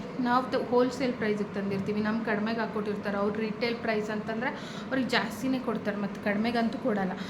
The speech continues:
So, ಅವ್ರು ಅಲ್ಲೋಗಿ ತೊಗೊಳೋದನ್ನ ನಾನು ಇಲ್ಲಿಂದಾನೇ ಡೈರೆಕ್ಟಾಗಿ ಕೊಟ್ಟಿದ್ದೀನಿ ಅಂತ ಹೇಳ್ಬೋದು. ನನಗೆ ಅದೊಂದು ಖುಷಿ ಇದೆ, ಆ, ಮಾಡಿದ್ರು ಒಂದು ನಿಯತ್ತಾಗಿ ಮಾಡಿದ್ದೀನಿ ಅಂತ ಹೇಳಿ. ಆ, ಇನ್ನು ಸಾಕಷ್ಟು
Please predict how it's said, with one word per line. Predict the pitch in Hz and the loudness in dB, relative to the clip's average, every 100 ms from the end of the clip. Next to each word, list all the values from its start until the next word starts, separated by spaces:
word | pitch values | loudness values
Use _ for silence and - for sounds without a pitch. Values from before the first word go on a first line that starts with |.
| - - - | -8 -4 4
So, | |
ಅವ್ರು | 294 240 247 | 6 8 8
ಅಲ್ಲೋಗಿ | 214 277 285 | 8 6 6
ತೊಗೊಳೋದನ್ನ | 285 240 240 269 285 | 4 4 4 4 4
ನಾನು | 247 226 | 4 2
ಇಲ್ಲಿಂದಾನೇ | 226 233 254 240 233 262 | 2 4 4 4 2 2
ಡೈರೆಕ್ಟಾಗಿ | 208 196 202 - | 2 2 0 0
ಕೊಟ್ಟಿದ್ದೀನಿ | 220 196 220 214 208 | 0 -2 0 2 2
ಅಂತ | 196 | 0
ಹೇಳ್ಬೋದು. | 208 190 202 269 | 0 -2 0 2
ನನಗೆ | 320 294 285 277 269 | 4 4 4 4 4
ಅದೊಂದು | 254 247 254 285 277 | 2 2 4 4 2
ಖುಷಿ | 240 - 247 | 0 -2 0
ಇದೆ, | 226 202 208 - - - - | 2 2 0 -2 -8 -6 0
ಆ, | 214 | 2
ಮಾಡಿದ್ರು | 226 226 233 240 247 | 4 4 4 4 4
ಒಂದು | 240 226 | 4 4
ನಿಯತ್ತಾಗಿ | 220 220 226 220 | 2 0 0 2
ಮಾಡಿದ್ದೀನಿ | 214 190 202 202 196 | 2 2 2 2 2
ಅಂತ | 196 196 | 0 0
ಹೇಳಿ. | 202 190 233 - - - - - | 0 -2 -2 -4 -8 -8 -6 -2
ಆ, | 202 202 | 0 0
ಇನ್ನು | 208 269 285 330 - - | 2 6 8 6 4 -2
ಸಾಕಷ್ಟು | 233 226 277 - 302 | -2 -2 -2 -2 2